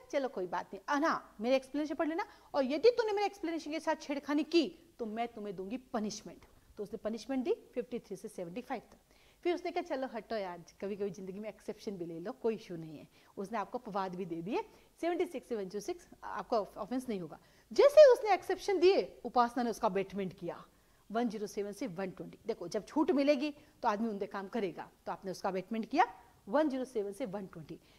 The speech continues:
जैसे ही उपासना पूनम से मिली, ये दो लोग हो गए, और दो लोग मिलते क्या बन गए? criminal कॉन्स्पिरेंसी। आ गया criminal कॉन्स्पिरेंसी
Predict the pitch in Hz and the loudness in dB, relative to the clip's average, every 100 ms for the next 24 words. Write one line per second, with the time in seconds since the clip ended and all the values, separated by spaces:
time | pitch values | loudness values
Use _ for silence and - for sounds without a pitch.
0 | - 240 370 480 480 392 370 403 370 294 | -2 2 6 8 8 6 6 0 0 -2
1 | 277 311 359 320 202 - 214 214 202 196 | -2 2 4 4 2 -4 -8 0 2 2
2 | 190 170 170 185 - - - 285 196 349 | 2 -2 -6 -10 -14 -14 -2 0 4 6
3 | 320 269 220 190 214 247 233 233 285 - | 6 4 0 -4 -2 0 0 -2 -6 -8
4 | - 226 208 247 254 - 226 196 - 180 | -10 -6 -4 -6 -8 -8 -6 -6 -8 -10
5 | 170 175 - _ _ 202 185 196 208 214 | -10 -14 -14 _ _ -8 -6 -6 -6 -6
6 | 226 233 262 262 320 453 | -6 -4 -6 -4 0 0